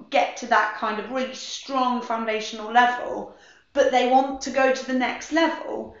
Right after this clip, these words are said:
and they're trusting me to help them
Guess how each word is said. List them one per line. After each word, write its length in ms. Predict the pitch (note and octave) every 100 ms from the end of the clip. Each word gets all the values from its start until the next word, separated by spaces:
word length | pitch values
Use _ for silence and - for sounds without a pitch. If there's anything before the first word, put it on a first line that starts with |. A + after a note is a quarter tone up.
| _
and 160 | A3+ A3+
they're 160 | G#3+ G#3
trusting 600 | - A#3+ - A3 G#3+ A3+
me 600 | B3 G3 - G3+ G#3+ _ _ _ _ _ _ _ -
to 140 | B3 A#3+
help 500 | - C4 C4 - -
them 320 | - - F3